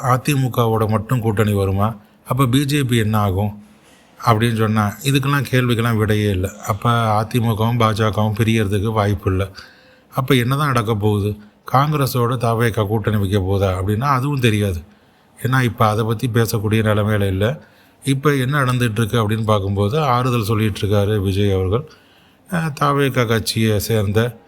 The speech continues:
நபர்களை பயன்படுத்தி, அந்த நாற்பத்தோரு குடும்பங்களை சேர்ந்த, அஹ், நபர்களையும் கூட்டிட்டு வந்து ஆறுதல் சொல்லிட்டு இருக்காரு. அதான் இப்ப நடந்துட்டு இருக்கு. இதுக்கு அப்புறமாகத்தான் அவர் என்ன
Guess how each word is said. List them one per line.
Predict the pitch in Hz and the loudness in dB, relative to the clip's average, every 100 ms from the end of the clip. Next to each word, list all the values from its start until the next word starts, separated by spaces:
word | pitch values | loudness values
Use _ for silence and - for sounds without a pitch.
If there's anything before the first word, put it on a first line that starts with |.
| _ _ - | _ _ -4
நபர்களை | 120 110 113 110 107 | 0 2 2 0 0
பயன்படுத்தி, | 107 104 104 101 101 117 120 | 0 0 0 0 0 -2 0
அந்த | 113 107 104 107 101 92 87 - _ - | 0 0 0 2 2 0 -4 -12 _ -4
நாற்பத்தோரு | 110 107 117 - 110 107 110 | 0 0 0 0 0 0 0
குடும்பங்களை | 110 113 113 110 | 0 0 2 0
சேர்ந்த, | 101 110 101 107 101 - _ _ - | 0 -2 0 2 0 -4 _ _ -4
அஹ், | 139 131 120 | 0 2 2
நபர்களையும் | 110 110 117 110 113 113 117 | 2 2 2 0 0 0 -2
கூட்டிட்டு | 113 107 | -2 -2
வந்து | 104 101 143 | -2 0 -2
ஆறுதல் | - 117 117 101 | 0 0 2 0
சொல்லிட்டு | 107 104 101 104 | 0 0 0 -2
இருக்காரு. | 95 95 | 0 0
அதான் | 120 - 110 113 | -2 -2 0 0
இப்ப | 101 107 | 0 -2
நடந்துட்டு | 101 107 110 92 | 0 0 0 -2
இருக்கு. | 95 98 113 - - - - _ _ _ - | -2 -2 -4 -8 -20 -20 -20 _ _ _ -2
இதுக்கு | 127 127 123 117 | 0 0 0 -2
அப்புறமாகத்தான் | - 143 143 135 120 110 160 | 0 0 2 0 0 0 0
அவர் | 143 120 | 0 0
என்ன | 113 139 | 0 0